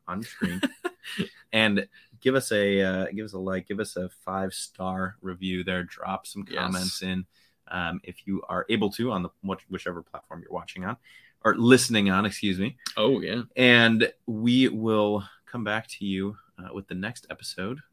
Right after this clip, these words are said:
Speaker 1: And
Speaker 2: Yeah, shoot us,
Speaker 1: very,
Speaker 2: shoot us
Speaker 1: very soon.
Speaker 2: LinkedIn messages if you have, uh, topics that you wanna hear.
Speaker 1: Yeah, we're, we're those type that it's easier to connect with us on LinkedIn.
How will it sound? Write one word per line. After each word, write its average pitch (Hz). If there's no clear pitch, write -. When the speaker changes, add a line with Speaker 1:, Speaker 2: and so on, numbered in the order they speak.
Speaker 1:
And 95
Speaker 2:
Yeah, 98
shoot -
us, 139
Speaker 1:
very, 107
Speaker 2:
shoot 226
us 117
Speaker 1:
very 160
soon. 190
Speaker 2:
LinkedIn 160
messages 104
if 101
you 101
have, 101
uh, 90
topics -
that -
you 95
wanna 67
hear. -
Speaker 1:
Yeah, 123
we're, 123
we're 156
those 175
type 139
that 107
it's 98
easier 123
to 120
connect 113
with 95
us 95
on 92
LinkedIn. 90